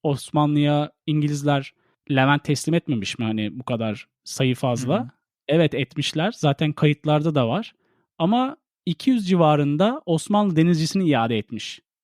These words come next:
Speaker 1: O dönemin kraliçesi Osmanlı'ya bir iyi niyet göstergesi olarak. Senaryonun oradan başladığı öngörülüyor ki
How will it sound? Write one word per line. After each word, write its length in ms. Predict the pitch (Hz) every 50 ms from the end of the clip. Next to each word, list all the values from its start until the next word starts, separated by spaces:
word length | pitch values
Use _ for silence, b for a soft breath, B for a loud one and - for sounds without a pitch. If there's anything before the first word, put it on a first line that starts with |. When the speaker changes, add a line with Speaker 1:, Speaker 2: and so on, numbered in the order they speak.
| _ -
Speaker 1:
O 140 | 156 143 135
dönemin 380 | 139 131 131 151 185 202 196 - -
kraliçesi 680 | - - 147 143 135 - - 127 - - 208 226 254 - _ -
Osmanlı'ya 680 | 147 135 - - 156 147 139 135 127 123 131 165 185 165
bir 160 | 165 170 - -
iyi 200 | 170 147 147 143
niyet 220 | 143 127 117 - -
göstergesi 600 | 123 113 - - - 110 104 107 110 - - 117
olarak. 420 | 110 110 117 185 233 - - - _ _ _ _ _
Senaryonun 600 | - - - 160 180 226 269 294 277 269 277 285
oradan 400 | 285 220 208 220 233 254 247 233
başladığı 720 | 208 170 151 - - - 135 131 127 123 113 110 117 - _ _ -
öngörülüyor 720 | - 135 135 139 135 139 131 135 131 135 147 196 240 277 302 - _ _ _ -
ki 340 | - - 180 151 165 220